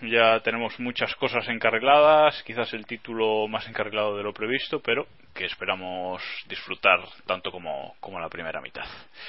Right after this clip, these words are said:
Bélgica, un circuito Spa-Francorchamps, uno de los favoritos, digamos, de, del Mundial por los aficionados, pilotos, etcétera. Y bueno, llegamos aquí con las cosas,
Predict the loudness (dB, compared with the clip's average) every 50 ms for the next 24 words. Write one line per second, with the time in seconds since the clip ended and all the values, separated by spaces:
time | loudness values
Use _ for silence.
0 | -14 -14 -12 -12 -12 -12 -12 -12 -14 -14 -16 -18 -20 -20 -20 -16 6 10 12 12
1 | 12 10 6 4 4 8 10 10 10 10 8 2 -6 -8 -2 -2 -2 -2 0 -4
2 | -4 0 2 4 6 8 8 8 8 8 8 8 6 6 4 0 -8 -10 -6 0
3 | 0 2 2 2 -2 0 0 -2 0 2 2 2 2 2 0 -8 -6 -4 -2 0
4 | 2 2 4 4 2 2 0 -2 -4 -10 -8 -2 -2 0 0 0 -2 -2 -2 -4
5 | -2 -2 -2 -4 -4 -6 -8 -12 -10 -10 -10 -10 -10 -10 -12 -14 -14 -16 -18 -20
6 | -20 -14 -12 -12 -12 -10 -12 -12 -4 0 0 0 0 -2 -6 -6 -6 -10 -12 -12
7 | -12 -12 -10 -4 -2 0 0 0 -2 -4 -4 -4 -4 -4 -4 -4 -10 -12 -12 -8
8 | -6 -6 -2 0 0 0 0 -2 -6 _ -20 -20 -20 -20 -20 -20 -20 -20 -20 -20
9 | -20 -20 -20 -20 -20 -20 -20 -20 -20 -20 -12 0 2 4 4 6 4 4 2 2
10 | 0 0 0 -2 -2 -4 -10 -12 -16 -2 4 6 8 8 8 8 8 6 8 10
11 | 10 8 8 6 6 6 6 6 6 8 8 10 10 10 6 6 4 -4 -16 -18
12 | -18 -14 -4 0 2 2 4 4 2 2 2 0 -2 -2 4 8 10 10 12 12
13 | 10